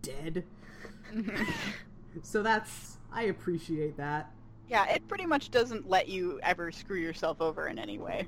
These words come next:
Speaker 2: so.
Speaker 1: Yeah.
Speaker 2: And the, the sound design is also pretty cute. There's a lot
Speaker 1: Mm-hmm.
Speaker 2: of, like, really great little sound effects.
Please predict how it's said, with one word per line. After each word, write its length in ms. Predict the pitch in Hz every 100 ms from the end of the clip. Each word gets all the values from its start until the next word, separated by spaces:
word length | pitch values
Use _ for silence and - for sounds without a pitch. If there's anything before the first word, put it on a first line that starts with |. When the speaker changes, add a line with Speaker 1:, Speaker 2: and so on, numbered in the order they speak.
| -
Speaker 2:
so. 400 | - - 175 175 - - - -
Speaker 1:
Yeah. 340 | 180 143 107 131 - - - - -
Speaker 2:
And 160 | 208 233
the, 160 | 220 208
the 100 | 196
sound 400 | - 254 262 247
design 360 | 202 185 175 170
is 140 | 165
also 280 | 165 156 170
pretty 260 | - 170 156
cute. 280 | - 160 -
There's 200 | 185 175
a 60 |
lot 200 | 185 175
Speaker 1:
Mm-hmm. 60 | 175
Speaker 2:
of, 60 | 165
like, 160 | 165
really 280 | 170 170 170
great 320 | 165 165 165
little 220 | 170 160 160
sound 260 | 175 165
effects. 520 | - 165 156 - -